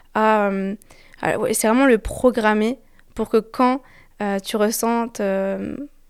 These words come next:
ouais, des, des, des moments, des, des, des difficultés, bah, tu, tu, tu peux en tout cas reprendre, euh, entre guillemets, euh, le contrôle d'un, mais encore une fois dans la bienveillance. Deux mille vingt-deux, au championnat d'Europe, euh, championnat d'Europe à Munich, je finis sixième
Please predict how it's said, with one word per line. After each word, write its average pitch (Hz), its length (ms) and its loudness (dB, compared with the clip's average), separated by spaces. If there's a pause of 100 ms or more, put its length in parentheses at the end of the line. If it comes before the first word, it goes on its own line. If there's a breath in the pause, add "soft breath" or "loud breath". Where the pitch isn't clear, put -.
(120)
ouais, 285 180 0
des, 208 160 0
des, 202 160 0
des 202 140 2
moments, 208 220 0 (180)
des, 226 80 -2
des, 202 140 -2
des 220 120 -2
difficultés, 226 600 -6
bah, 220 160 0
tu, 196 260 -8
tu, - 260 -16
tu - 160 -10
peux 262 280 4
en 226 100 4
tout - 140 -10
cas 233 140 0
reprendre, 220 440 -2
euh, 202 120 2
entre 196 240 -6
guillemets, 220 360 0
euh, 214 80 -2 (440 loud breath)
le 226 140 4
contrôle 226 480 2
d'un, 202 200 -4
mais 214 220 2
encore 220 200 4
une 220 60 2
fois 240 100 2
dans 220 100 -2
la 202 80 -2
bienveillance. 202 560 -4 (120)
Deux 214 80 0
mille 214 200 0
vingt-deux, 214 340 0
au 262 60 2
championnat 208 440 -4
d'Europe, 214 400 -2
euh, 202 280 -2 (120)
championnat 226 280 -2
d'Europe 233 280 2
à 220 80 4
Munich, 226 440 2
je - 100 -6
finis 233 200 4
sixième 226 480 0